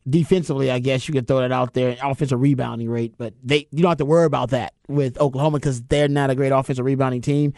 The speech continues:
and they're just not very efficient offensively. So,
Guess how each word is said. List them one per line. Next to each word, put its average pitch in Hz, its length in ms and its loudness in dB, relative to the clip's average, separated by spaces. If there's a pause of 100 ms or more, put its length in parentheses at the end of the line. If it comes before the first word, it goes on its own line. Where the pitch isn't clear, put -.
(300)
and 127 100 0
they're 139 80 2
just 170 200 0
not 139 260 2
very 139 520 0
efficient 135 520 -2 (360)
offensively. 113 760 -2 (120)
So, 117 320 0